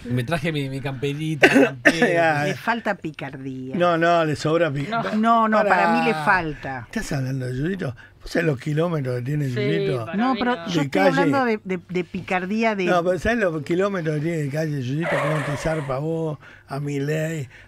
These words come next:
Speaker 2: a la hermana de Milei? Eh, fuma bajo el agua.
Speaker 3: No,
Speaker 2: Esta,
Speaker 3: pero
Speaker 2: ella, Yuyito viene de la época de Menem.
Speaker 3: Sí, sí, sí.
Speaker 2: Los pícaros eran eso. Entonces, eh, estuvo con Coppola. A ver si me entendés.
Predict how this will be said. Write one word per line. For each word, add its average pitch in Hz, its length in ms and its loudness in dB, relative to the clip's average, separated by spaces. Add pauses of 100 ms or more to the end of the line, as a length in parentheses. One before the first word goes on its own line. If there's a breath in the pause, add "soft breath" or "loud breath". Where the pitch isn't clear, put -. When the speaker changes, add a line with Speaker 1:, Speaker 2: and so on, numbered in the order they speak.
Speaker 2:
a 151 80 -6
la 151 140 -4
hermana 165 400 -2
de 143 120 -4
Milei? 143 640 -2 (540 loud breath)
Eh, 165 100 -4
fuma 226 280 0
bajo 156 260 0
el 185 60 0
agua. 190 360 0
Speaker 3:
No, 220 60 2
Speaker 2:
Esta, 214 200 2
Speaker 3:
pero 262 120 2
Speaker 2:
ella, 220 180 0 (300 loud breath)
Yuyito 185 840 0
viene 196 300 0
de 185 80 2
la 180 80 4
época 175 300 0
de 156 80 -2
Menem. 156 420 -2
Speaker 3:
Sí, 294 300 -2 (180)
sí, 208 100 -6
sí. 220 320 -8
Speaker 2:
Los 175 180 4
pícaros 196 400 2
eran 165 220 0
eso. 131 420 -4 (380 loud breath)
Entonces, 185 540 0
eh, 185 180 -2
estuvo 254 300 2
con 175 200 -2
Coppola. 175 480 2
A - 40 0
ver 269 120 -2
si 202 80 -6
me 185 100 0
entendés. 135 560 -2